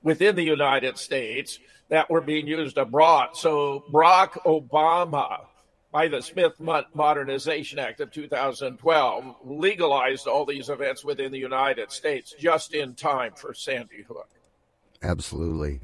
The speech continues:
Speaker 2: And, uh, <clears throat> there's, uh, what was it, the F B I? They actually, uh, declassed documents saying that there were no fatalities at Sandy Hook?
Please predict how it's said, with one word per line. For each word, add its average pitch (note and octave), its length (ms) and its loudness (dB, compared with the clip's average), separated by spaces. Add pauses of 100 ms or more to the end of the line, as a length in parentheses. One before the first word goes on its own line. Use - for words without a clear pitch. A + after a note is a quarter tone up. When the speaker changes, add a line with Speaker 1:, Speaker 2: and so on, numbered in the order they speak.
Speaker 2:
And, G2 320 0
uh, F2 300 0 (1120)
<clears throat> A#2 400 -4 (140)
there's, D3 960 0 (380)
uh, B2 140 -2
what D#3 240 6
was D3 180 6
it, B2 100 2
the A2 180 2
F C#3+ 200 2
B C3 140 6
I? B2+ 220 6
They B2+ 200 6
actually, B2 880 4
uh, G2 360 4
declassed C3 560 2
documents B2 560 2
saying A#2+ 360 6
that A2 260 4
there A#2 180 6
were A#2 260 6
no A2 460 8
fatalities A2+ 840 4
at F#2 120 -6
Sandy G#2+ 300 2
Hook? G2+ 280 0